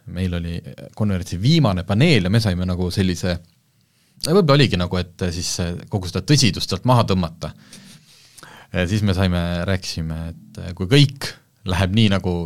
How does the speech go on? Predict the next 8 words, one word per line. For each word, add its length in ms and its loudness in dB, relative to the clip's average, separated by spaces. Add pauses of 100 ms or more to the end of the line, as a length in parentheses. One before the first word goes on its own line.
seal 240 -6
konverentsil 560 -2
räägitakse, 720 -2 (320)
on 180 -10
isejuhtimised, 1300 2
on 360 -2
auto 360 2
jagamine, 800 2